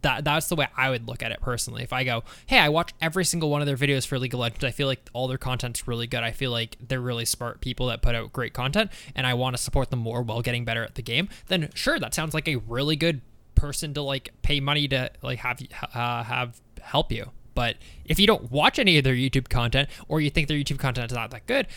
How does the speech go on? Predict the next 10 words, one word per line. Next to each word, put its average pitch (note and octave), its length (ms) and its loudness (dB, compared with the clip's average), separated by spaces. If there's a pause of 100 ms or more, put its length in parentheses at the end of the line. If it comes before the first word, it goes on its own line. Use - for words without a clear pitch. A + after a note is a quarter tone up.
(120)
then D3 140 -2
I C#3+ 80 4
don't D3+ 220 0
think C3+ 160 -4
you C3 80 -2
should - 100 -6
be C3 80 -6
paying B2 500 4
money B2 280 0
towards A2+ 480 0